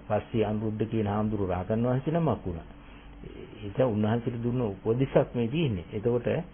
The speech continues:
මේ උපදෙස කාටත් වැදගත් භාවනා කරන කෙනෙකුට. එතකොට එයාගේ සමාධිය, ඒ හාමුදුරන්ගේ සමාධිය නැති වුණේ කොහොමද කියලා අහපුවම තමයි බුදුහාමුදුරුවෝ මේ විස්තරය කරේ. ඒතකොට බුදුහාමුදුරුවෝ පැහැදිලි කරේ මෙහෙම කරගෙන යනකොට මට මෙහෙම, මෙහෙම වුණා.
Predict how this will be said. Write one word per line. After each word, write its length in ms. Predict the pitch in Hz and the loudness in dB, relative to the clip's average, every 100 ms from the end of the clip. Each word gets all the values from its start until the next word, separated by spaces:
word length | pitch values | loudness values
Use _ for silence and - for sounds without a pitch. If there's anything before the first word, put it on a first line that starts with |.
| - - - | -16 -18 -14
මේ 200 | - 107 | -4 -2
උපදෙස 300 | 104 113 113 131 | 0 0 0 0
කාටත් 400 | 101 104 110 113 | 0 2 0 0
වැදගත් 360 | 113 123 123 | 0 0 0
භාවනා 360 | 113 107 113 120 | 2 0 2 0
කරන 220 | 160 160 | 0 0
කෙනෙකුට. 360 | 151 113 87 82 - | 2 0 0 -6 -8
එතකොට 360 | 104 117 127 151 - - - - - - - 107 | -8 -4 0 2 0 -4 -12 -16 -16 -16 -14 -8
එයාගේ 460 | 110 113 117 127 | -2 2 4 2
සමාධිය, 560 | - 95 101 110 117 120 - | 0 0 2 2 2 0 -2
ඒ 240 | 98 107 | -2 -2
හාමුදුරන්ගේ 600 | 104 110 110 113 117 107 | 0 0 2 2 2 -2
සමාධිය 520 | 92 92 107 113 120 | -2 0 0 2 0
නැති 300 | 95 90 - | 0 -2 -2
වුණේ 300 | 120 135 131 | 0 2 2
කොහොමද 400 | 127 117 127 127 131 - - - - - 120 120 | 0 0 0 2 0 -2 -16 -18 -18 -12 -10 -2
කියලා 300 | 135 123 113 | 2 2 2
අහපුවම 280 | 120 127 123 | 2 2 2
තමයි 240 | 131 127 | 0 0
බුදුහාමුදුරුවෝ 520 | 113 117 120 117 113 | 0 0 0 0 0
මේ 140 | 117 123 | 2 2
විස්තරය 440 | 117 - 156 143 143 | 0 2 2 2 2
කරේ. 300 | - 156 101 | 2 2 2
ඒතකොට 240 | 104 101 | 2 -2
බුදුහාමුදුරුවෝ 520 | 98 101 110 110 110 | -2 0 0 0 -2
පැහැදිලි 340 | 98 101 107 117 | 0 0 0 0
කරේ 180 | 143 | 0
මෙහෙම 240 | 139 107 113 | 0 0 -2
කරගෙන 400 | 110 98 95 104 | 0 0 2 0
යනකොට 320 | 101 98 120 | 0 -2 -2
මට 240 | 131 107 98 | 0 0 0
මෙහෙම, 280 | 92 98 107 | -2 -2 0
මෙහෙම 260 | 107 107 92 | 2 2 0
වුණා. 320 | 95 107 | 0 0